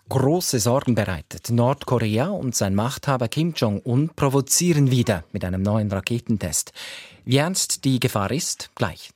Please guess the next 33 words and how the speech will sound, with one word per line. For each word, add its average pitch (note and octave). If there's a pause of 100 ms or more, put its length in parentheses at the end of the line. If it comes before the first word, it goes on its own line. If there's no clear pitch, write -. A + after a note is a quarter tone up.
Zuerst E3+
aber C3+
nun A#2+
in G#2+
die G2+
U C3
S G2+
A G2+
und C#3+
zu A2
Yvonne G2+
Lambricke G2
aus G#2
unserer F#2
Nachrichtenredaktion. C3+ (480)
Im C3
Bundesstaat D#3+
Kalifornien C3+
haben B2
sich A#2
rund A#2
hundertachtzigtausend B2
Menschen G2+
in F#2
Sicherheit A#2+
bringen A2+
müssen G#2+ (320)
vor -
dem G2
drohenden A#2+
Bruch A#2
eines G2+
Staudammes. G2+